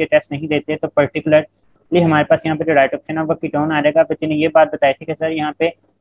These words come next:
ketone का नाम दिया गया था, specifically ketone का word इस्तेमाल नहीं हुआ था, तो आपने उसमें से ketone को identify करना था कि हमारे पास कौन सी कीटोन थी जिसके last पे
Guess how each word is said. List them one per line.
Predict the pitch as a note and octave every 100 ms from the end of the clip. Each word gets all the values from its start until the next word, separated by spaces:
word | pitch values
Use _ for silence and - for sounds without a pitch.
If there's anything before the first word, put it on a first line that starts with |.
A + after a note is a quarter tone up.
| _ F#3+
ketone | F3+ F3 F3
का | E3 F#3
नाम | E3 C#3+ D#3+
दिया | F3 F3+
गया | D#3+ D3
था, | E3
specifically | - D3+ - D3 E3 E3
ketone | D#3 D3 D3+
का | D3+
word | D#3 D#3
इस्तेमाल | - D3+ D3
नहीं | C#3+ E3+
हुआ | D3 C#3
था, | D#3
तो | D#3+ E3
आपने | D3 C#3 D3+
उसमें | C#3+ D3+
से | C#3 D#3+
ketone | D#3 - C#3
को | C#3 D3+
identify | C#3+ C#3 C3+ C3+ D#3
करना | D3 C3
था | C3 C#3+
कि |
हमारे | D3 C3+ -
पास | C#3+
कौन | C#3 C#3
सी | -
कीटोन | D#3 D3+ C3+
थी | B2+ D3+
जिसके | D3 -
last | C#3+ C#3 -
पे | D#3+